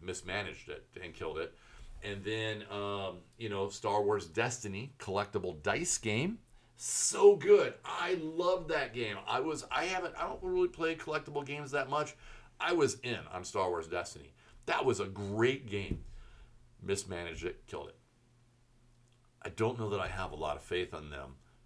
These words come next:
when they're gonna make a collectible card game. And we've said for years, this, this, the big thing that they've done is the spacing is too far apart.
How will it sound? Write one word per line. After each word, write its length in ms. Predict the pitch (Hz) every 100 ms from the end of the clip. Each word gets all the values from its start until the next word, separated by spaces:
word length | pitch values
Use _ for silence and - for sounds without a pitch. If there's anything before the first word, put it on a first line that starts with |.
| _ _ - _ _ _ - 95
when 260 | 95 85
they're 160 | 85 82
gonna 200 | 87 82
make 200 | 82 82
a 60 | 82
collectible 460 | 87 78 78 76
card 260 | - 147 113
game. 200 | 85 82
And 160 | 92
we've 260 | 90 143 180
said 300 | - 117 107
for 120 | -
years, 760 | 101 98 208 196 107 110 127 - - - - - - _
this, 260 | 123 120 -
this, 340 | - 113 - -
the 100 | 104
big 260 | - 151 -
thing 220 | 180 143
that 140 | 127 123
they've 220 | 113 101
done 300 | 147 185 127
is 160 | 117
the 100 | 123
spacing 560 | 123 - 151 - 104 85 -
is 240 | - 104 -
too 180 | - 110
far 280 | 104 90 78
apart. 360 | - 78 -